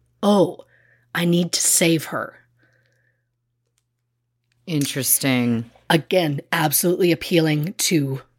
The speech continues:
Speaker 1: the female demographic. And while they only paid to have the spot run in areas where they had previously gotten tips about sightings, it ended up being picked up by C N N and B B C and was spread internationally. Almost immediately,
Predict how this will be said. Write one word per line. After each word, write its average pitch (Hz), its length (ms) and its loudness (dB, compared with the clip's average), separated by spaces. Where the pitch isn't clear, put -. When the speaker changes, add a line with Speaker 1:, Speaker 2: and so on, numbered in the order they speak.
Speaker 1:
the - 80 -6
female 151 640 -2
demographic. 151 640 -2
And 170 180 2
while 175 160 2
they 185 200 0
only 254 320 0
paid 247 360 -2
to 214 60 -2
have 196 220 -2
the 190 60 -4
spot - 360 -2
run 170 280 2
in 165 280 0
areas 156 500 2
where 156 200 2
they 156 140 2
had 147 160 -4
previously 175 540 0
gotten 156 380 -4
tips - 340 -4
about 151 260 -2
sightings, 220 580 0
it 247 180 0
ended 233 260 4
up 214 140 0
being 190 240 0
picked - 300 -4
up 190 180 0
by 165 140 0
C 160 300 0
N 160 120 2
N 160 340 2
and 156 200 -2
B 170 140 4
B 156 120 0
C 190 460 0
and 170 140 0
was 170 160 2
spread 170 400 2
internationally. 151 880 -2
Almost 170 380 2
immediately, 214 600 2